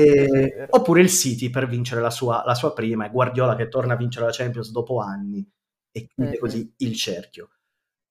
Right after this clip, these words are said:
Speaker 2: Buon, eh, direi che è tutto per il momento, noi ci risentiremo dopo le semifinali.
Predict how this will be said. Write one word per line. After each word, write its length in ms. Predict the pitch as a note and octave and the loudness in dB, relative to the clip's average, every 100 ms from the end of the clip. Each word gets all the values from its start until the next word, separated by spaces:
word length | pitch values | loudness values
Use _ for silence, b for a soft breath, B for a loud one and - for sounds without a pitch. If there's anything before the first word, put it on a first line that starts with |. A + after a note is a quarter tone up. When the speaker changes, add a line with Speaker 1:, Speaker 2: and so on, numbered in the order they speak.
| _ | _
Speaker 2:
Buon, 560 | G#3 G3 A#2+ G#2 - - | 8 8 6 -2 -4 6
eh, 760 | F#3 F#3 F3+ F3+ E3+ F3 D3+ | 8 10 10 10 8 6 6
direi 200 | G#3 A#3 | 8 10
che 60 | A3+ | 8
è 100 | A3 | 8
tutto 300 | B3 - D3 | 4 4 4
per 120 | D#3 | 4
il 80 | F3 | 6
momento, 380 | A#3 F#3+ C3+ E3 | 8 6 6 4
noi 100 | G3+ | 4
ci 80 | |
risentiremo 800 | D#3 D3 E3 E3+ D#3+ C3 B2 A#2+ A#2+ | 4 0 0 2 2 2 0 -4 4
dopo 1040 | G#3 A3+ A#3+ B3+ C4+ B3 B3 B3 C4 - | 10 10 10 10 8 10 8 8 2 -2
le 140 | D3 D#3 | 4 4
semifinali. 880 | D#3+ D3 B2+ C#3 A#2+ A2+ C#3 - | 4 -2 -2 -2 0 0 -2 -4